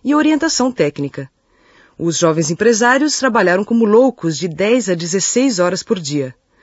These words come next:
Embora o lucro ainda fosse pequeno, a confiança dos fregueses foi aumentando cada vez mais. Só hoje eles já receberam doze encomendas. Bestellungen. De repente, uma surpresa desagradável.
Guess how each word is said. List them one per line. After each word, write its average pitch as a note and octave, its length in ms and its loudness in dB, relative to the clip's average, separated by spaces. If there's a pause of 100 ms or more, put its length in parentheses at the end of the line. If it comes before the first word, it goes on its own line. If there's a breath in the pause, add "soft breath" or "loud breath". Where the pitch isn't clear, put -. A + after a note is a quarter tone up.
(360 soft breath)
Embora E3+ 400 4
o E3+ 60 4
lucro E3+ 280 2
ainda E3 160 2
fosse D#3+ 300 -6
pequeno, C#4+ 640 0
a - 100 -2
confiança D4 540 -2
dos C4 160 -4
fregueses A3+ 420 0
foi C4+ 160 2
aumentando C4 540 2
cada F#3+ 180 2
vez F#3+ 280 0
mais. C3 500 -6 (600 soft breath)
Só D4+ 360 2
hoje C4+ 300 4
eles C4 260 0
já B3+ 100 -4
receberam A#3+ 580 2
doze B3 440 2
encomendas. F3+ 920 0 (580)
Bestellungen. D#3 880 -2 (1300)
De D#3 120 -4
repente, B3 440 2
uma D4 120 2
surpresa G#3 500 0
desagradável. D#3 840 -2